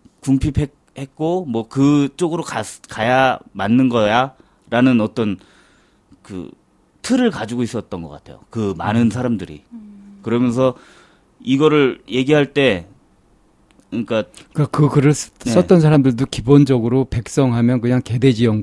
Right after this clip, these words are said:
Speaker 1: 네,
Speaker 2: 거예요?
Speaker 1: 그러니까 그 시각으로 시작을 한 거예요. 그러니까 개돼지 취급받은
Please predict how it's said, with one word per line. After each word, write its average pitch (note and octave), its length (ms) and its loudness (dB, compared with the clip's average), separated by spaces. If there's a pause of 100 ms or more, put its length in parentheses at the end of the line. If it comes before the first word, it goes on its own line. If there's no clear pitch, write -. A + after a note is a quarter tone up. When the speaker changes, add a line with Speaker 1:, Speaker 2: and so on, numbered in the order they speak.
(180)
Speaker 1:
네, A#2 160 -4
Speaker 2:
거예요? A#2 520 2
Speaker 1:
그러니까 C3+ 340 -2
그 D#3 260 0
시각으로 D3 720 2
시작을 D3+ 380 -2
한 C#3+ 100 -2
거예요. F#2 480 -4 (380)
그러니까 A2 340 -4 (160)
개돼지 E3 460 0
취급받은 D#3+ 960 -2